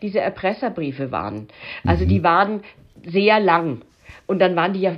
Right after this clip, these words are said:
Speaker 1: geklebt mit,
Speaker 2: Ja,
Speaker 1: ähm,
Speaker 2: Buchstabe
Speaker 1: mit,
Speaker 2: für Buchstabe.
Speaker 1: mit Buchstabe, nee, ähm,
Speaker 2: Ach,
Speaker 1: Wortteile.
Speaker 2: Wo-, Wort für Wort,
Speaker 1: Worte,
Speaker 2: okay. Mhm.
Speaker 1: Wort,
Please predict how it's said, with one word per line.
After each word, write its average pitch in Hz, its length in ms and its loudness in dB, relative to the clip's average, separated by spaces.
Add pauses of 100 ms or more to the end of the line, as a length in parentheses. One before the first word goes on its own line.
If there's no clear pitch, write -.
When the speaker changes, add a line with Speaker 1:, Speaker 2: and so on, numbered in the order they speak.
(140)
Speaker 1:
geklebt 196 760 -2
mit, 156 380 -6
Speaker 2:
Ja, 147 180 0
Speaker 1:
ähm, 131 340 -6
Speaker 2:
Buchstabe 123 440 6
Speaker 1:
mit, 110 60 0
Speaker 2:
für 117 80 -2
Buchstabe. 85 520 -2
Speaker 1:
mit - 60 -2
Buchstabe, 214 500 2 (240)
nee, 233 360 4
ähm, 202 440 0
Speaker 2:
Ach, 180 60 -10
Speaker 1:
Wortteile. 123 640 2
Speaker 2:
Wo-, 127 40 4
Wort 151 220 6
für 98 200 -2
Wort, 76 100 -2
Speaker 1:
Worte, 262 480 6
Speaker 2:
okay. - 60 0
Mhm. 98 100 4
Speaker 1:
Wort, 233 420 4